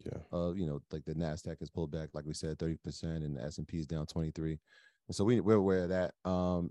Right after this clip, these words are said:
Speaker 2: and sometimes, you know, your options trades that you do, they don't pan out <laughs> that well, right? Like, I had a T S M call. I was just looking at my portfolio the other day. You know, I had, had a number that was, that was in, in, uh, the green, and it was like, "All right, well, we see that there's a pullback coming. Let's get a,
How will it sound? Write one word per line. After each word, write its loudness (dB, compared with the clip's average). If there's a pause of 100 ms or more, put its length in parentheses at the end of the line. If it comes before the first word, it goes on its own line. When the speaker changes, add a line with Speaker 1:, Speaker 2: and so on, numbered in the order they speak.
Speaker 2:
and 8
sometimes, 4
you 2
know, 10
your 8
options 6
trades 4
that 2
you -4
do, 2 (640)
they 6
don't 10
pan 4
out 2
<laughs> 6
that 2
well, 0
right? 4
Like, 0
I 4
had 4
a 2
T 0
S 0
M 2
call. 0
I 2
was -2
just -4
looking -2
at -2
my 0
portfolio 0
the -2
other -2
day. -8 (680)
You -6
know, 0
I 2
had, -2
had -2
a -2
number 0
that 0
was, -6 (260)
that 0
was -8 (520)
in, 2
in, 4 (220)
uh, 2
the -6
green, 2
and 2
it 0
was -2
like, 2
"All 2
right, 2
well, 0 (960)
we -4
see -6
that 0
there's -10
a -6
pullback 0
coming. -2
Let's -4
get -4
a, 0